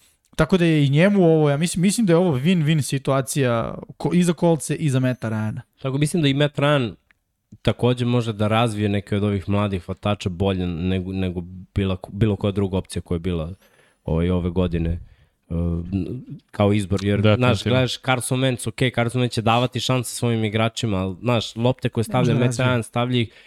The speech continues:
Speaker 2: mislim, Calvin Ridley bi mo-, znaš, u drugim ekipama možda ne bi tako procvetao brzo, kao ni Pitts,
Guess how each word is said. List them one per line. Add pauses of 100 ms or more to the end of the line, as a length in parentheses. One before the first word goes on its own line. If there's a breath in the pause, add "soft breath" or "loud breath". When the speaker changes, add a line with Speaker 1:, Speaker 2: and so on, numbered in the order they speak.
(100)
Speaker 2:
mislim,
Calvin
Ridley (360)
bi
mo-,
znaš,
u
drugim
ekipama
možda
ne
bi
tako
procvetao
brzo,
kao
ni
Pitts,